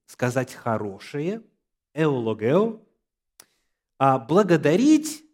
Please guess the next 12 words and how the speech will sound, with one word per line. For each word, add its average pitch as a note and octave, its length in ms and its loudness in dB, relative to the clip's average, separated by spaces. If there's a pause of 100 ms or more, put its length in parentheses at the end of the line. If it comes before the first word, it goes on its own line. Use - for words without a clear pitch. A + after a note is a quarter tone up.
в E3+ 60 -4
оригинале F#3 720 0 (800)
«эухаристео». F#3 1300 0 (640)
Отсюда G#3+ 720 -2 (280)
в B2 80 -8
русском C3+ 440 -2
«Евхаристия». G#2+ 1120 -10 (1000)
Евхаристия A#3 880 2
дословно F#3+ 800 4
означает F#3 720 0 (720)
благодарение, D#3+ 920 -4 (380)
выражение E3+ 1300 0